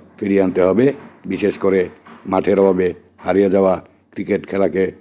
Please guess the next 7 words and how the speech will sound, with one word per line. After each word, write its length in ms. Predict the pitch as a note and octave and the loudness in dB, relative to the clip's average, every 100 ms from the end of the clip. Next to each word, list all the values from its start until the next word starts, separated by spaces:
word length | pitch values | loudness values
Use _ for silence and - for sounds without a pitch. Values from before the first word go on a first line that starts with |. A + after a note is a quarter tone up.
| _ - | _ -2
অন্তত 520 | G#2 G2+ - F#2 - | 0 0 0 -2 -4
স্মৃতিচারণের 720 | - A#2 A2 G2+ G#2 G#2 G2 | -6 -2 0 0 0 0 0
মাধ্যমে 360 | F#2+ F2 G2 F#2 | 0 0 -2 -2
হলেও 320 | F2+ F2 E2 - - _ | -2 -2 -4 -10 -20 _
ফিরিয়ে 260 | G#2 F#2 F2 | -4 -2 -2
আনতে 220 | F2 D#2+ | -2 -2
হবে। 280 | D2+ C#2+ | -2 -4